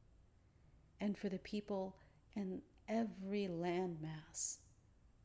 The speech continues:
on this earth, in the earth, all the different layers, all the different timelines of Gaia.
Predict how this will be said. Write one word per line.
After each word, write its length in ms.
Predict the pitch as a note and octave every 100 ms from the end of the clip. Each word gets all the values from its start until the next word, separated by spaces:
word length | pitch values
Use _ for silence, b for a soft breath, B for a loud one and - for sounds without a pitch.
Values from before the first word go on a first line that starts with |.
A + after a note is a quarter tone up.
| - - - - - - - -
on 260 | F3 G3 G#3
this 220 | A3 - -
earth, 320 | G#3 G#3 F#3 - - - -
in 300 | F#3+ G3+ G3+
the 180 | G3+ G3
earth, 300 | G3 G3 G3 - - - - - - - - - - - - - - - - - - - - - - - - - D#4 - - G#3
all 300 | G#3 G#3+ G#3+
the 120 | G3
different 420 | F#3 - E3+ F3
layers, 560 | E3 E3 D#3+ - - - -
all 260 | F3 F3+
the 100 | E3+
different 380 | E3 F3 E3+ E3+
timelines 540 | F3+ F3+ F#3 F3 F3
of 100 | F3
Gaia. 380 | - E3+ G#3 A3+